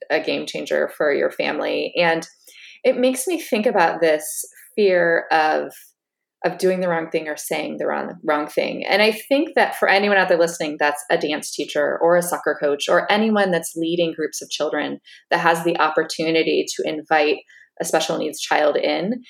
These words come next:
that what, what words of advice do you have for them? I mean, how can they help to scoot over and make some room and to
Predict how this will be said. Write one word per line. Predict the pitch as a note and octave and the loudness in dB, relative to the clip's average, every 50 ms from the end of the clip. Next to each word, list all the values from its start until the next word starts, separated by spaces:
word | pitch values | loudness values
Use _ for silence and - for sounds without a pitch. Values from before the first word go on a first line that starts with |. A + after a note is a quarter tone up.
| - - _ _ _ - | -20 -20 _ _ _ -4
that | E3+ F#3 F3 E3+ E3 D#3+ F3+ - - - | 0 2 4 4 4 2 0 -4 -10 -8
what, | G3 F#3+ B3+ C4+ - - G#3+ | 0 2 2 2 2 2 2
what | C4+ D4+ - G#3 | 2 2 2 2
words | A3 B3+ B3 B3 | 2 2 2 2
of | B3 D#3+ | 0 0
advice | D3+ - F3 F3 F3 F3 | 0 2 2 2 2 2
do | - G3 | -2 -2
you | F#3+ | -2
have | F#3+ F3+ - | -2 -6 -4
for | F3 E3+ | -4 -2
them? | F3 G#3+ B3 F3+ - - - - - - - - | 0 2 2 0 0 -4 -8 -14 -12 -12 -8 -6
I | |
mean, | E3+ E3 E3 D#3 D#3 - _ _ - - _ _ | -4 -4 -4 -6 -8 -14 _ _ -20 -20 _ _
how | - - G#3 G#3+ A#3 A#3 | -4 0 2 2 2 2
can | A#3 B3+ A3 G3+ | 0 -2 0 0
they | F3+ F3 E3+ E3 E3 D#3+ D#3+ E3 | 2 2 4 4 4 4 4 2
help | E3 - E3 D3+ - - - - | 0 0 0 0 -2 -2 -4 -2
to | F3 D#3 - | -2 -2 -2
scoot | - - - - - F3+ E3 | -2 -6 -6 -4 -2 2 2
over | E3+ E3+ E3 E3+ E3 D#3+ | 4 4 4 4 4 2
and | D#3 D3+ | 2 0
make | D3+ D3+ - - | 0 -4 -6 -6
some | - - D#3 D3+ | -4 -4 -4 -2
room | D3 D3 C#3+ C#3+ D3 D#3+ F3 F#3+ F#3 - - | -2 0 0 0 0 0 0 -2 -2 -2 -2
and | D3+ D3+ D#3 D3+ | -2 0 0 -2
to | - - F3 E3+ | -2 -2 -2 -2